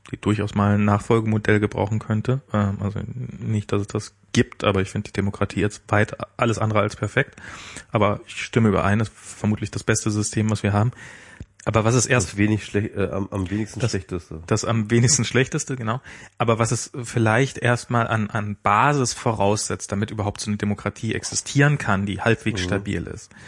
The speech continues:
Speaker 1: Vielleicht verkennen wir das einfach enorm. Also ich meine,
Speaker 2: Ja.
Speaker 1: wie lange,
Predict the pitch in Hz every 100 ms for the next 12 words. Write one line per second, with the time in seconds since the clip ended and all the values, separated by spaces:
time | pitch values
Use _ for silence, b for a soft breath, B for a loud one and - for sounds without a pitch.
0 | B B B B - 107 110 - - -
1 | - 139 139 113 95 - 104 98 - 98
2 | 101 98 117 101 95 92 98 98 - 95
3 | 95 - 117 117 113 110 110